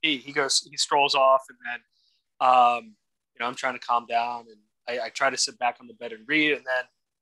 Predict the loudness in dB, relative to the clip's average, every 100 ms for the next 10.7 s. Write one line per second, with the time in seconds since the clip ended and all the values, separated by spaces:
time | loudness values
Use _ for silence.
0 | -6 -6 -6 -2 0 0 -4 -12 -12 -6
1 | -4 -4 -8 _ _ 0 2 2 -2 -6
2 | -8 -10 _ _ _ -10 -6 -4 -4 -8
3 | -12 -18 _ _ _ _ _ _ _ _
4 | _ -10 -10 -12 _ -12 -10 -12 -20 -20
5 | -20 _ -20 -20 _ _ _ _ _ _
6 | -20 -18 -14 -12 -12 -14 -6 -4 -4 -8
7 | _ _ -18 -18 -16 -14 -12 -6 -6 -6
8 | -14 -18 -20 _ _ _ _ _ -2 0
9 | 0 -2 -4 -8 -14 _ _ -10 -6 -6
10 | -6 -14 _ -4 -2 -2